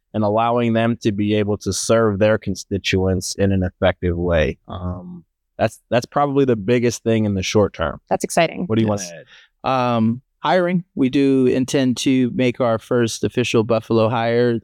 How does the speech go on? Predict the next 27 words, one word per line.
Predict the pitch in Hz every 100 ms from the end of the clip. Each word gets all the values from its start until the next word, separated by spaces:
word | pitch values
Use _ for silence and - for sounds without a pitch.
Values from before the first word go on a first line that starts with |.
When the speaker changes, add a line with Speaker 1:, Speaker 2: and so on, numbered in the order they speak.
| -
Speaker 3:
Our | 110
office | - 110 - 110 107 - - _ _ _ _ -
is | 123 113 104 98 95 - - _ _ _ _ _
big | - 117 139 139 -
and | 113
exciting, | 104 - 117 110 123 151
and | 123 104
we | 107
might | 113 113
get | 113
a | 104
basketball | 117 113 120 120
Speaker 2:
<laughs> |
Speaker 3:
court | 107 120
in | 113
there | 120
and | 113
run | 113 117
a |
little | 113 113
full | 117 127 113
court | - 131 120
on | 113
the | 110
mini | 117 117 120
Speaker 1:
<laughs> | 127
Speaker 3:
things. | 127 143 170